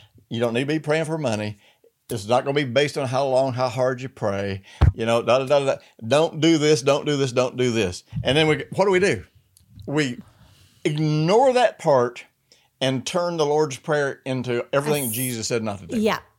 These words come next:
Speaker 2: A system, a length of time, everything that that is.
Speaker 1: Yeah. So,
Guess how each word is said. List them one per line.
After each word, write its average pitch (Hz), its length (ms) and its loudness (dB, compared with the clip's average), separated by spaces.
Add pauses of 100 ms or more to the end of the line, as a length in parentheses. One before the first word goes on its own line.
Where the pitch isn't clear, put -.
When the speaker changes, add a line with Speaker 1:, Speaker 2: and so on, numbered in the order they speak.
Speaker 2:
A 330 100 -4
system, 277 600 -4
a 214 80 -6
length 190 280 -4
of 180 100 -10
time, 240 640 -4 (400)
everything 220 420 -2
that 190 120 -8
that 180 200 -8
is. - 320 -12 (380)
Speaker 1:
Yeah. 131 180 -2 (880)
So, 180 380 4